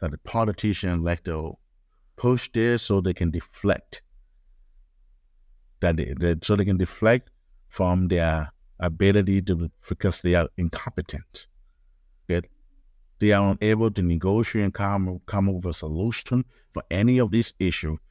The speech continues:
So they always just punt the ball to mental health issues. Okay, but then those are the same politicians that don't actually vote to increase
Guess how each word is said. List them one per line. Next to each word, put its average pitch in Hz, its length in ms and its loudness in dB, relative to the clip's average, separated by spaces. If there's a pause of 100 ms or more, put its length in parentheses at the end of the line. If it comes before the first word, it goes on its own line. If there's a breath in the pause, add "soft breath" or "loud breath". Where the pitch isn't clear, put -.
So 87 200 0
they 80 160 -2
always 92 440 0
just - 300 -2
punt 107 280 0
the 98 60 -4
ball 90 380 0
to - 160 -6
mental 76 340 0
health 71 340 -6
issues. 82 460 -6 (580)
Okay, 71 220 -4 (200)
but 90 120 0
then 92 160 4
those 95 180 4
are 80 80 2
the 80 100 -2
same 127 680 0 (160)
politicians 104 640 0
that 73 240 -6
don't 104 300 2
actually 78 500 -2
vote 82 480 -2 (480)
to - 160 -6
increase - 760 -4